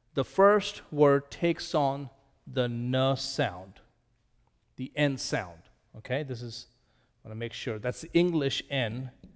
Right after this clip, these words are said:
is what I'm saying here. The English N sound. So this is not you, uh, gugaleon.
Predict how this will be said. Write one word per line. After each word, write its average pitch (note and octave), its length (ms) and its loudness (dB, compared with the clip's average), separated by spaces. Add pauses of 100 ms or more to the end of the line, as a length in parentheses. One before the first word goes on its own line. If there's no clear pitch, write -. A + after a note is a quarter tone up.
(500)
is - 180 -12
what A#2 140 -2
I'm G#2 160 -4
saying G#2 340 -6
here. F#2+ 340 -14 (1400)
The A#2+ 200 -10
English E3 640 2 (240)
N B2+ 220 -2
sound. F#2+ 440 -6 (520)
So D3 220 6
this D3 240 2
is F#3 180 8
not G#3 400 4 (880)
you, D3 640 4
uh, B2+ 540 -2 (640)
gugaleon. C3 1000 2